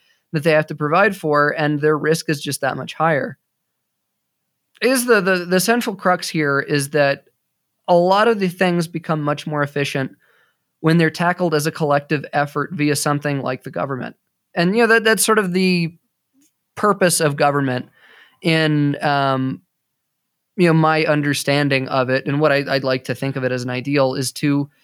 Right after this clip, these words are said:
you know, mitigate the risk for its citizens and to protect them. And whether that's something like, you know, building roads or shipping packages or certifying that food and medicines are safe for consumption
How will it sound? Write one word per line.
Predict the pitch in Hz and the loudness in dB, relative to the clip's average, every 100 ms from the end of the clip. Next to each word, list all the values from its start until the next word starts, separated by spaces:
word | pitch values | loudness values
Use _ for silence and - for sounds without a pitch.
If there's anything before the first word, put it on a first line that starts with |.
| _ _ | _ _
you | - 175 | 0 2
know, | |
mitigate | 180 202 175 165 170 | 4 2 2 -2 -2
the | 156 | -2
risk | 131 139 - | 0 -2 -6
for | - 135 131 131 | -6 -2 -2 -4
its | 135 - | -6 -2
citizens | 160 147 120 - 135 - | -2 -2 -4 -8 -10 -6
and | 147 135 127 | -2 -2 -4
to | 147 | -6
protect | 160 208 208 - | -2 0 -2 -2
them. | 131 127 131 _ _ | -6 -6 -12 _ _
And | 156 156 156 151 - _ _ _ - | -2 0 -2 -6 -14 _ _ _ -2
whether | 175 190 | 2 2
that's | 165 165 | 2 2
something | 175 170 175 170 | 0 0 0 0
like, | 143 143 - _ _ | 0 -2 -6 _ _
you | 160 | -4
know, | 143 | 0
building | 160 156 160 147 | 2 2 2 2
roads | 147 147 160 156 151 | 2 4 2 -2 -6
or | 165 143 139 139 - | -4 -2 0 -2 -4
shipping | - 151 151 | -4 -4 -4
packages | 143 135 135 147 147 143 139 | 0 0 -2 -4 -2 -2 -4
or | 151 147 139 | -6 -4 -4
certifying | 131 143 143 147 143 147 | -2 -2 -2 0 2 0
that | 139 - | -6 -10
food | - 151 147 | -4 -2 -2
and | 131 | -2
medicines | 127 139 156 139 196 | -4 -4 -4 -6 -8
are | |
safe | - 139 123 | -10 -10 -10
for | - | -14
consumption | 135 - 147 143 156 147 | -14 -8 -8 -6 -6 -6